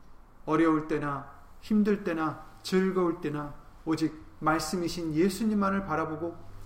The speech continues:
이 말씀 속에서 흔들리지 않고 요동하지 마시고 담대하시고 두려워하지 마시고 놀라지 않는 저와 여러분들의 믿음이 되셔서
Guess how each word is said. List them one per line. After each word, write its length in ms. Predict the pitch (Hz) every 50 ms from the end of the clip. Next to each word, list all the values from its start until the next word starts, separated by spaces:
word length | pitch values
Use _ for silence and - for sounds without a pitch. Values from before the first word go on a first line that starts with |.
| - - - -
이 120 | 170 185
말씀 440 | 185 175 165 170 175 - - 254 226
속에서 680 | 220 - 254 240 247 226 226 240 226 - - - - -
흔들리지 600 | - - 311 320 320 302 311 269 254 240 220 226 220
않고 460 | 202 196 - 214 196 - - - - -
요동하지 480 | 202 247 277 285 269 247 240 208 226 220
마시고 560 | 208 196 190 - - 202 185 - - - -
담대하시고 1040 | - - 214 233 254 262 240 247 226 202 - - - 196 202 185 175 - - - - -
두려워하지 500 | - 285 302 285 262 254 233 220 208 208
마시고 520 | 196 165 147 139 - - - 160 156 - - - - - - - - - - - - - - - - - - - - - - - - - - - - - - - - - - - - - - - - - -
놀라지 440 | - 151 156 160 160 156 143 147 151 147 139 131 131 135 135 - - - - -
않는 380 | 147 135 135 135 143 147 135 120 - - - - - -
저와 220 | - - 143 139
여러분들의 340 | 139 139 131 135 135 135 135 135
믿음이 380 | 143 180 196 208 202 208 202
되셔서 460 | 196 147 123 - 131 - - 135 131